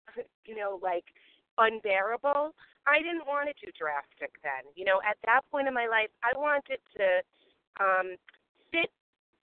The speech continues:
a recovery into my existing life, into the framework of the life that I had.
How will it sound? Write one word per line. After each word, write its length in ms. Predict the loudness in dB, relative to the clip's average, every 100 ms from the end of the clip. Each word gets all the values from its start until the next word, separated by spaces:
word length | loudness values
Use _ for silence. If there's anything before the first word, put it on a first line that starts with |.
| _ _ 4
a 80 | 4
recovery 920 | 2 0 8 8 8 4 2 0 -4
into 400 | -4 -4 -6 -4
my 220 | 2 2 2
existing 1000 | -8 -12 -2 -2 -2 -10 -2 0 0 -6 -12 _ _ _ 0
life, 320 | 2 2 -2 _ -8
into 200 | -8 -8
the 60 | -12 -10
framework 440 | -4 -2 -2 -4 -6
of 80 | -2
the 60 | 0
life 280 | 2 0 -2
that 120 | -2
I 100 | -2 -2
had. 440 | 2 4 6 4